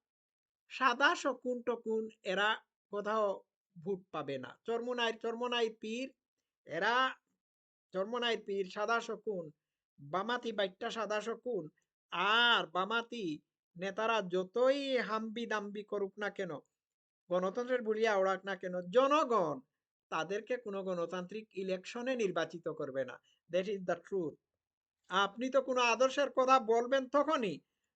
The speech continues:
যখন আপনাকে মানুষ ওই আদর্শ প্রতিষ্ঠিত করার জন্য মনোনীত করবে বা নির্বাচিত করবে। এদেরকে তো মানুষ ভোটই দেবে না, ঠিক আছে?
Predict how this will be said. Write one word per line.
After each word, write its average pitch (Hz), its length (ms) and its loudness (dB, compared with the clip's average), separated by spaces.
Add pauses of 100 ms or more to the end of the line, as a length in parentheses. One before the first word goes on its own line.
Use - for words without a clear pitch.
(100)
যখন 247 560 4 (440)
আপনাকে 240 640 4 (520)
মানুষ 247 500 0
ওই 269 200 6
আদর্শ 240 480 2
প্রতিষ্ঠিত 240 560 -6
করার 214 400 0
জন্য 208 260 -2
মনোনীত 247 500 2
করবে 185 420 0
বা 220 120 0
নির্বাচিত 180 540 -2
করবে। 147 300 -8 (380)
এদেরকে 339 320 0
তো 339 80 0
মানুষ 311 260 0
ভোটই 339 360 4
দেবে 185 260 4
না, 135 140 -6 (1000)
ঠিক 311 120 -2
আছে? 202 260 2